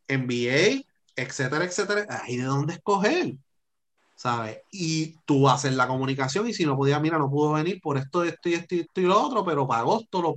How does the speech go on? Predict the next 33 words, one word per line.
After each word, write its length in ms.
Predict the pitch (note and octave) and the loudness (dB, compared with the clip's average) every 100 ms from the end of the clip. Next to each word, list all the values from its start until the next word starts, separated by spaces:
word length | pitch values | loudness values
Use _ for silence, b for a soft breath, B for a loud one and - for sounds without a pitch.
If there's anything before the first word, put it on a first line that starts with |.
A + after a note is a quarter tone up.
| C#3 | -4
lo 200 | C3 A#2+ | -6 -4
pienso 320 | C3+ D#3+ G3+ | -2 -2 -2
tener 240 | F#3+ E3+ D3 | -2 0 0
aquí". 240 | C#3 - - _ _ _ _ _ _ _ _ _ _ _ _ _ _ _ _ - | 0 -6 -20 _ _ _ _ _ _ _ _ _ _ _ _ _ _ _ _ 0
Pero 260 | C#3+ C#3+ D3+ | 2 4 4
ni 200 | D#3 C3 | 2 2
eso, 380 | C#3+ A#3 A#3 F3 | 2 0 -2 -2
mano, 180 | F#3+ | 0
no 120 | G#3 D3+ | 0 0
podemos 300 | D#3 E3+ F#3 | -2 0 0
darle 220 | F#3+ G3+ | -2 -4
seguimiento 500 | F#3 F#3+ F#3+ F#3+ F#3+ | -6 -4 -2 -4 -6
a 40 | G#3 | -12
esas 160 | G3 _ | -14 _
cosas. 540 | A#2+ B2+ A#3 - C3+ - _ _ _ _ _ _ - | -6 -4 -4 -4 -8 -10 _ _ _ _ _ _ -16
¿Sabes? 220 | G#2 G2+ | -12 -12
Y, 380 | G2+ B2 C3+ C#3 | -14 -14 -14 -14
y, 220 | D3 C#3 - | -12 -14 -10
y 220 | C3 C3+ | 0 2
eso, 280 | G#3 - F3 | 2 0 -2
por 180 | B2+ D3+ | 0 0
eso 160 | F#3+ | 0
es 40 | - | 2
que 140 | F3 | 4
yo 80 | F3 | 4
no 80 | F#3+ | 2
estoy 160 | G#3+ | -2
complacido, 680 | G3+ F#3+ F#3 F3 C3 A2 G#2+ | -2 0 0 0 -4 -6 -6
porque 320 | B2 A#2 B2 A#2+ | -8 -6 -4 0
yo 80 | |
esperaba 400 | D3+ D3 F#3+ F#3+ F3 | 0 2 4 6 4
otra 240 | D3+ D#3 | 4 0
cosa. 440 | B2+ C3+ C#3 A2 | 0 -2 -2 -6